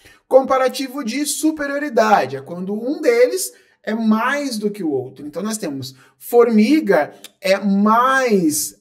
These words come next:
habilidosa do que a Marta. Então, prefiro aqui mais do que. Então, essas duas palavras, elas vão jogar juntas aqui. Então, tô dizendo que no nível aqui, né, de superioridade, nós temos a formiga aqui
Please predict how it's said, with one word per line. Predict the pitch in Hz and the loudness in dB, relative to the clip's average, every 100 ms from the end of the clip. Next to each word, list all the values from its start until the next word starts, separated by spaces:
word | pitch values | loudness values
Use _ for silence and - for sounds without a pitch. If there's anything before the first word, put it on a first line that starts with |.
| _ | _
habilidosa | - 180 170 180 214 180 165 180 190 240 | -6 -6 -6 -6 0 4 4 2 0 -6
do | 190 175 190 247 254 - | -8 -4 6 8 8 0
que | 208 185 196 202 - _ _ _ - | 0 4 2 0 -12 _ _ _ -8
a | 196 | -4
Marta. | 214 170 - - 80 _ _ | -4 -4 -10 -20 -20 _ _
Então, | - | -10
prefiro | 165 208 220 220 | -6 -6 -6 -8
aqui | 214 - - - | -6 -6 -8 -14
mais | 175 190 185 190 320 415 - _ _ _ _ | -4 0 2 2 0 -4 -6 _ _ _ _
do | 175 170 190 262 | -14 -2 4 4
que. | - 208 - - _ _ _ _ _ _ _ _ | 4 0 0 -8 _ _ _ _ _ _ _ _
Então, | - | -14
essas | 135 151 | -12 -8
duas | 170 175 | -6 -4
palavras, | - 180 175 226 - - _ | 0 0 0 -4 -12 -16 _
elas | 170 196 214 180 | -2 -2 -2 -6
vão | 156 160 190 226 285 - - - | -8 0 2 2 0 -6 -20 -6
jogar | 190 202 202 214 | -2 2 2 2
juntas | 208 185 208 214 226 | -2 -4 -4 -4 -6
aqui. | 240 - 165 | -10 -6 -8
Então, | 139 156 | -8 -10
tô | 190 | -8
dizendo | 208 208 208 285 | -6 -4 -4 -6
que | - 240 285 311 - - _ - | -8 -4 -6 -6 -18 -20 _ 2
no | 208 311 | 2 2
nível | 269 240 214 | -2 -4 0
aqui, | 208 208 208 | 0 0 -8
né, | 202 190 208 | -6 -4 -6
de | 185 | -6
superioridade, | - 196 202 208 208 196 247 302 | -8 -6 -4 -4 0 0 0 -4
nós | 214 208 | -10 -10
temos | 175 165 | -14 -14
a | 170 | -14
formiga | - 170 175 170 202 | -12 -14 -12 -10 -10
aqui | 220 269 - - | -6 -6 -6 -8